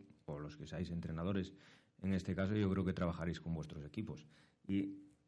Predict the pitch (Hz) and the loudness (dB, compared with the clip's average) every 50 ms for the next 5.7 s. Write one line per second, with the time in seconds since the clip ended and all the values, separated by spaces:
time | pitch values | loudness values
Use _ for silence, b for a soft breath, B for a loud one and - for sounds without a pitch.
0 | _ _ _ _ _ _ _ - 117 120 120 120 117 127 123 117 113 113 113 117 | _ _ _ _ _ _ _ 2 4 6 6 6 6 4 4 4 6 6 6 6
1 | 113 113 120 117 117 117 113 113 113 113 117 - 73 - 78 85 85 85 82 - | 6 6 6 6 6 6 4 4 2 2 2 2 0 0 0 0 2 2 2 2
2 | 90 87 87 92 92 98 95 95 92 87 80 - - - 78 80 78 76 82 98 | 0 0 0 2 2 2 2 4 2 2 0 -2 -6 -6 -6 -6 -4 -2 -2 0
3 | 95 98 101 101 95 - 98 98 113 110 107 120 120 101 85 82 - - 85 82 | 2 4 4 4 4 2 2 2 0 2 2 2 2 4 2 0 -2 -4 -4 -2
4 | 78 87 82 80 78 80 78 78 76 73 73 71 - - 85 82 78 80 76 - | 0 0 0 0 0 0 0 0 0 0 -2 -6 -6 -4 -2 0 0 0 -2 -4
5 | 73 71 69 69 69 69 67 67 - 76 78 76 76 - | -4 -4 -4 -6 -6 -6 -8 -6 -4 -4 -4 -6 -6 -10